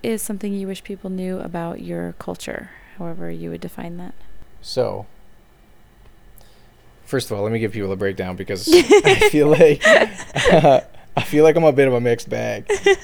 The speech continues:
Speaker 2: Um, so I'm half Italian. Uh, my mom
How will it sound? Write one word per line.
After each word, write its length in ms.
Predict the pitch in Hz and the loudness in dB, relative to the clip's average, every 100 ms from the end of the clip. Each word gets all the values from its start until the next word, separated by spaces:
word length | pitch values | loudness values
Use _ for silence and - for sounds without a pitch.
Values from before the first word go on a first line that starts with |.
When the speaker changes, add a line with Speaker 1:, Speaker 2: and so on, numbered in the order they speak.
| - | -6
Speaker 2:
Um, 680 | - 123 120 120 117 117 117 - _ - - - - _ - | -2 2 2 2 0 -2 -8 -14 _ -20 -20 -20 -20 _ -10
so 180 | - | -4
I'm 100 | 123 | -2
half 260 | 127 127 120 | -2 -2 -2
Italian. 580 | 143 120 110 104 101 110 - - - - - - - - - - - - | -2 -4 -2 -4 -6 -8 -12 -20 -20 -20 -20 -20 -20 -14 -14 -14 -20 -4
Uh, 460 | 104 101 101 101 - - | 2 2 4 2 -2 -4
my 160 | 98 104 | -8 -6
mom 800 | 101 104 107 110 110 110 110 | -4 -2 0 0 0 -2 -6